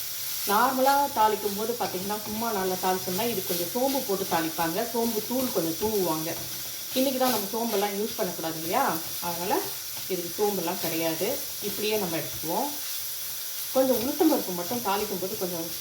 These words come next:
செவக்க விடணும், நிறைய போட்டு. நான் கொஞ்சம் வறுத்து மேலே போட்டுக்கிறேன், மறந்துட்டேன். டைம் ஆயிடுச்சு இல்லையா, அதான் அவசரம். கொஞ்சமா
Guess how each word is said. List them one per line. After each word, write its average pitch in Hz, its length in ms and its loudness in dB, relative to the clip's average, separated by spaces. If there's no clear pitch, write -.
செவக்க 214 340 0
விடணும், 180 400 0
நிறைய 185 220 2
போட்டு. 180 300 0
நான் 175 160 -4
கொஞ்சம் 170 220 -2
வறுத்து 190 320 -2
மேலே 175 220 2
போட்டுக்கிறேன், 160 400 -4
மறந்துட்டேன். 175 440 -4
டைம் 196 240 0
ஆயிடுச்சு 170 280 -2
இல்லையா, 196 200 0
அதான் 175 260 -4
அவசரம். 185 360 -4
கொஞ்சமா 185 400 -2